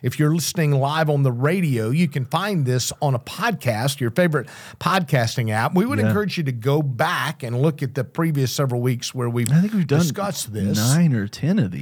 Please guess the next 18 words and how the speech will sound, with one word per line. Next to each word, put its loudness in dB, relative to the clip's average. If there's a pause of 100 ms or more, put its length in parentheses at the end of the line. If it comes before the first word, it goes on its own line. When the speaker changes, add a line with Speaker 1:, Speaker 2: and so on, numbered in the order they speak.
Speaker 1:
Yeah. 0 (540)
And 0
we, -2
and -2
our 4
theme -2
has 2
been 0
that -2
satisfaction -2
is 0
not 0 (100)
found 0 (160)
in 2
Speaker 2:
Mm. 4
Speaker 1:
having 0
the 0
right -4